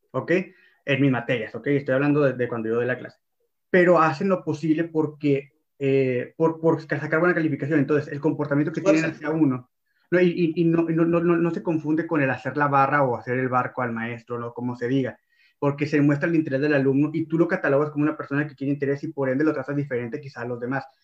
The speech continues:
Speaker 1: Y esto suena mal, pero hasta incluso a veces inconscientemente pasa que tienes más afectos a ciertos alumnos que a otros. Y eso creo que es natural, ¿no?
Speaker 2: No sé, güey, no me pasa. <laughs> No,
Speaker 1: O sea, yo creo
Speaker 2: fíjate
Speaker 1: que
Speaker 2: que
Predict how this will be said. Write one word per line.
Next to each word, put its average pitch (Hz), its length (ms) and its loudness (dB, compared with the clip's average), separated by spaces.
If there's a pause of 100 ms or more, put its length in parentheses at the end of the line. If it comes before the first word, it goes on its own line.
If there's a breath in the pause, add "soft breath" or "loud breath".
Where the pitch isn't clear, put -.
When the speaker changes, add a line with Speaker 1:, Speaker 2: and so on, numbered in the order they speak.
(140)
Speaker 1:
Y 139 200 2
esto 151 400 0 (520)
suena 160 300 4
mal, 196 380 4 (340)
pero 156 460 2 (100)
hasta 143 340 0
incluso 147 520 0
a 156 60 -4
veces 147 280 -4
inconscientemente 147 800 0
pasa 143 300 -6
que 147 100 -12
tienes 147 220 0
más 160 180 -2
afectos 143 320 -4
a 131 60 -6
ciertos 139 280 -10
alumnos 123 280 -4
que 123 80 -14
a 123 40 -8
otros. - 360 -6 (500)
Y 131 160 0
eso 131 220 -2
creo 143 200 0
que 139 240 4
es 135 160 -4
natural, 131 500 0
¿no? 143 320 -2 (1200)
Speaker 2:
No 113 120 -12
sé, 120 400 -2
güey, 139 320 0
no 127 140 -6
me 135 120 -6
pasa. 135 380 -6
<laughs> - 920 -2
No, 233 160 6
Speaker 1:
O 285 40 8
sea, 285 140 6
yo - 80 6
creo - 60 6
Speaker 2:
fíjate - 300 4
Speaker 1:
que - 60 0
Speaker 2:
que 247 360 2